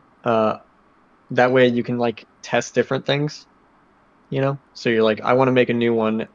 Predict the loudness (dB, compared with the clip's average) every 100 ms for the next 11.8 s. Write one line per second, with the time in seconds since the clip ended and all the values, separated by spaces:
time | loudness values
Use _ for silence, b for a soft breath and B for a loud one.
0 | -8 -4 -2 0 0 0 -4 _ _ 0
1 | 0 2 0 2 0 0 -4 -4 -6 -6
2 | -6 -4 -4 -6 -8 -8 -6 -6 -8 -6
3 | -4 -2 -4 -4 -6 -12 -20 -20 -20 -20
4 | -20 -20 -10 -4 -2 -2 -4 -8 -16 -6
5 | -4 -2 -2 -2 -2 -10 -14 -8 -8 -6
6 | -6 -4 -2 -4 -4 -10 0 2 2 -2
7 | -14 0 4 6 6 4 4 2 2 0
8 | 0 -4 -4 -2 -2 -4 -6 -2 -2 -2
9 | -4 -2 -2 -4 -4 -4 -2 -2 -2 -2
10 | 0 0 0 -6 -6 -6 -6 -6 -8 -10
11 | -14 _ _ _ _ -14 -10 -10